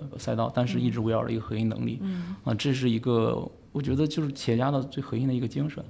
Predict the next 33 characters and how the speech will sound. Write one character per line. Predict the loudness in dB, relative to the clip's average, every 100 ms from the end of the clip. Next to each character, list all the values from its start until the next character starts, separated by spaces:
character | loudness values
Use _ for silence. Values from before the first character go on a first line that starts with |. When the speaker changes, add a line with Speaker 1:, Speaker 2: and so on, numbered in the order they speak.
| -6
Speaker 2:
嗯。 | -4 -4 -4 -2
Speaker 1:
嗯， | 0 0
就 | 0
是 | 0 0 -4 -8 -2
创 | 2 2
新， | 2 -2 -2 -6 -14 -20 -6 0
永 | 2 2
不 |
停 | 2 2
止， | 0 -2 -6 -8 -6
止 | -4
步， | 0 -2 0
Speaker 2:
嗯。 |
Speaker 1:
然 | -2
后 | -2
攀 | 0 2
登 | 2 0
这 | -2
样。 | -2 -2
Speaker 2:
嗯。 | -2 0 -2 6
Speaker 1:
另 | 12
外 | 12 12
一 | 10
个 | 10 8
呢， | 8 6
也 | 4
是 | 4 2
在 | 2
去 | 2 2
年 | 4 6
疫 |
情 | 4 4 2
中 | 2